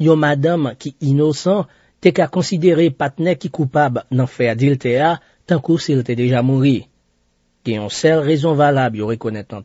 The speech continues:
tout Bib lan. Pou de moun marye ka divòse, se enfidelite Nan ka sa a, moun ki inosan an gen tout libète l pou l te remarye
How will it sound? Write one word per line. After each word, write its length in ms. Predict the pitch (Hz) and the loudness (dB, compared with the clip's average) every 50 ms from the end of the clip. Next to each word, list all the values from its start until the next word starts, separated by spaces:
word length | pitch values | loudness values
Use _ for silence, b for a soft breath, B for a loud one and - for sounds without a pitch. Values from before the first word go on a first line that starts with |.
| _ | _
tout 160 | _ 190 180 151 | _ -2 0 0
Bib 240 | 147 170 160 156 165 | 0 -4 -4 -2 -2
lan. 220 | 175 170 160 b b b b _ | -2 -2 -2 b b b b _
Pou 140 | - 156 139 | -8 -6 -2
de 160 | 131 156 151 | 0 0 0
moun 220 | 151 151 147 143 139 | 0 0 0 0 -2
marye 320 | 135 135 131 123 135 135 | -2 -2 -2 -2 -2 -4
ka 120 | 135 123 117 | -4 -4 -4
divòse, 540 | 120 117 113 107 104 98 - - 113 110 104 - _ _ _ _ _ _ _ | -2 -4 -4 -4 -8 -8 -8 -8 -6 -6 -6 -8 _ _ _ _ _ _ _
se 160 | - - 117 | -8 -8 -8
enfidelite 680 | 101 - - 104 101 95 95 98 95 - - 82 65 - _ _ _ _ _ _ _ _ _ _ _ - | -6 -6 -8 -8 -8 -6 -8 -8 -10 -8 -10 -12 -12 -12 _ _ _ _ _ _ _ _ _ _ _ -18
Nan 120 | 85 - | -18 -8
ka 160 | - - 165 | -4 -4 -2
sa 160 | 131 - - 95 | -2 -4 -8 -6
a, 220 | 101 107 120 123 127 127 _ _ _ _ _ _ | -4 0 0 0 -2 -2 _ _ _ _ _ _
moun 320 | - 151 156 160 151 151 151 135 | 0 2 2 2 2 0 -2 -4
ki 160 | - 160 156 _ - | -6 -8 -8 _ -2
inosan 480 | 165 151 160 185 185 - - 135 117 110 | 0 2 2 2 0 -2 -4 -4 -4 -2
an 220 | 117 131 135 135 b b b _ | 0 -2 -2 -4 b b b _
gen 240 | 143 135 147 139 135 - | -2 0 0 -2 -2 -4
tout 240 | - 143 131 - 131 | -6 -6 -4 -2 -2
libète 400 | 127 131 127 143 135 127 - 92 | 0 2 4 4 2 2 0 -8
l 80 | - - _ _ _ _ _ _ _ - | -8 -10 _ _ _ _ _ _ _ 2
pou 120 | 143 135 | 2 2
l 60 | 123 - | 2 2
te 140 | - 113 107 | -2 -4 -2
remarye 720 | 98 123 165 165 131 127 117 107 - 95 92 95 95 87 | 2 2 2 2 2 0 -2 -2 -4 -6 -6 -6 -6 -6